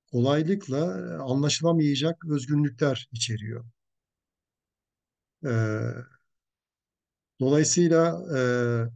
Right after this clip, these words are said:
şimdi, e, şöyle özel bir bilgi vereyim. Bu işte İngiliz Marksistler tabii onların işte Yunanistan'da, Polonya'da, İtalya'da şeyleri de var. Dünyanın başka yerlerinde. Temmuz ayında Ankara Üniversitesi'nde onların şeyleri olacak. Onlar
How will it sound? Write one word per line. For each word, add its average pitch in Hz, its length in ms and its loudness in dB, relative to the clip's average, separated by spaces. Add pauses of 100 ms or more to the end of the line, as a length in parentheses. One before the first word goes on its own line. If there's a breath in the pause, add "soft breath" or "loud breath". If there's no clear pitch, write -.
(640)
şimdi, 135 300 -4
e, 135 720 -4
şöyle 147 300 2
özel 147 320 2
bir 147 120 2
bilgi 151 320 2
vereyim. 139 420 0
Bu 139 400 -2 (400)
işte - 200 -8
İngiliz 139 340 0
Marksistler 131 840 -2
tabii 131 200 -2
onların 131 540 0 (640)
işte - 200 -10
Yunanistan'da, 123 1000 0
Polonya'da, 120 500 0
İtalya'da 120 540 -2
şeyleri 120 440 0
de 110 40 -4
var. 110 280 -12 (180)
Dünyanın 113 400 -2
başka 113 320 -6
yerlerinde. 110 640 -4 (720)
Temmuz 147 360 4
ayında 135 240 4
Ankara 147 340 2
Üniversitesi'nde 127 460 -2
onların 151 280 -2
şeyleri 151 380 0
olacak. 113 460 -4
Onlar 139 360 -2